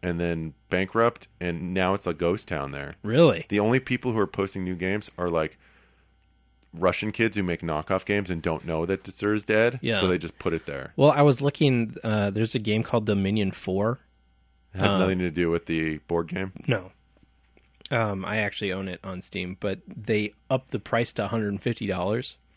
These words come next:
Speaker 2: And I was like, "Is this, like, a crazy version or something?"
Speaker 1: <laughs>
Speaker 2: But no, that people have started just jacking their prices up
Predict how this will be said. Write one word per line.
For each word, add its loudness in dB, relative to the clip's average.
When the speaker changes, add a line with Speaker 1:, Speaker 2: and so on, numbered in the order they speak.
Speaker 2:
And 2
I 2
was 2
like, -6
"Is -4
this, 2
like, 2
a -2
crazy 0
version 4
or 2
something?" 4
Speaker 1:
<laughs> -2
Speaker 2:
But 6
no, 6
that 2
people 2
have -2
started 0
just -2
jacking -4
their -4
prices -4
up 0